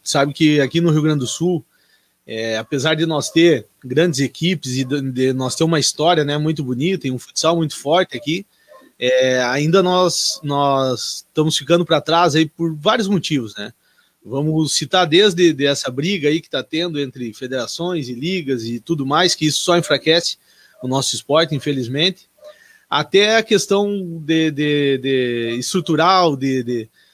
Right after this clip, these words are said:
próprio apoio, por exemplo, que agora até de uns anos pra cá surgiu o Pro Esporte, agora já deu pra trás de novo e tal,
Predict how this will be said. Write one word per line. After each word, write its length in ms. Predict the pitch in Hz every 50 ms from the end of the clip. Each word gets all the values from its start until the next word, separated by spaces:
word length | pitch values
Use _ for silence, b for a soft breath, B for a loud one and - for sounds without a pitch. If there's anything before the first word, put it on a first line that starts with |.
| _ _ _
próprio 280 | - 170 165 - 170
apoio, 440 | 147 147 - 160 170 185 185 170 156
por 140 | - 151 139
exemplo, 420 | 135 131 120 147 170 175 160 160
que 100 | 139 151
agora 300 | 139 131 139 160 175 170
até 360 | 151 143 165 165 165 156 143 131
de 440 | 120 117 123 - - - _ -
uns 140 | 147 143 123
anos 200 | 151 160 160 -
pra 160 | - 160 143
cá 160 | - - 165 160
surgiu 320 | - 156 143 123 147 165
o 40 | 156
Pro 120 | - 151
Esporte, 460 | 135 - - _ 175 185 180 170 160
agora 220 | 139 131 156 160 143
já 100 | 151 143
deu 140 | 147 160 156
pra 140 | 151 131
trás 240 | 127 143 160 160 135
de 80 | 143 131
novo 400 | 143 160 190 190 180 147 123 123
e 20 |
tal, 280 | - 160 170 175 170